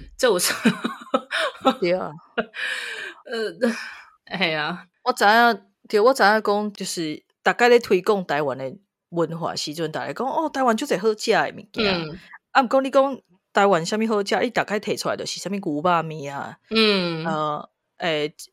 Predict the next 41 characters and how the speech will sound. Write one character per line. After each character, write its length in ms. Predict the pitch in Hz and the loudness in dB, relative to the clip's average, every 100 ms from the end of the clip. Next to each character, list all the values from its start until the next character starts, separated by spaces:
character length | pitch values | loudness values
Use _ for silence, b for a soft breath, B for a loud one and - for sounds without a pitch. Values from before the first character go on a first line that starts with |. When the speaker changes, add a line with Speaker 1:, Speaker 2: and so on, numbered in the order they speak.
| _ _ | _ _
Speaker 2:
粉 140 | 214 220 | 2 4
圆 240 | 175 139 | 0 -2
啊， 120 | 147 151 | -4 -2
茶 80 | 156 | -2
牛 520 | 151 165 160 180 180 | -2 -2 -2 0 0
奶 140 | 190 | 0
啊， 240 | 180 147 147 | 0 -2 -2
Speaker 1:
嗯。 480 | 226 226 208 185 165 | 0 2 2 -2 0
Speaker 2:
啊， 100 | 208 | 2
就 140 | 185 | 2
鸡 260 | - 160 160 | 2 2 2
排 300 | - - 73 | 2 0 0
啦。 360 | 110 85 175 _ _ | -2 -4 -6 _ _
Speaker 1:
嘿 140 | - 165 | -2 0
啊。 320 | 151 147 165 | 2 0 -2
Speaker 2:
我 140 | 339 | -6
感 180 | 339 349 | -8 -6
觉 0 | |
讲， 140 | 349 359 - _ | -4 -6 -10 _
诶， 180 | 320 - - - _ _ - | -10 -10 -14 -14 _ _ -8
其 100 | 269 | -4
实 140 | 339 | -2
这 240 | 339 339 | 0 2
的 0 | |
物 160 | 269 196 180 | 2 -2 0
件 260 | 208 202 | 2 2
吼， 380 | 202 165 151 - _ _ _ _ - | 2 0 -2 -10 _ _ _ _ -2
拢 180 | 339 285 | -2 -2
毋 40 | |
是 160 | 190 185 | -2 0
我 120 | 233 | 0
细 220 | 254 247 | 2 2
汉 220 | 220 147 | 2 -4
时 160 | 147 160 | -8 -10
阵 140 | 160 | -10
食 200 | 160 143 | -10 -8
较 20 | 135 | -6
大 480 | 185 - 143 - | -8 -6 -4 -2
的。 120 | - 285 | 0 4
Speaker 1:
对 100 | 285 | 6
啊， 680 | 269 262 254 254 262 - | 8 8 8 6 4 -2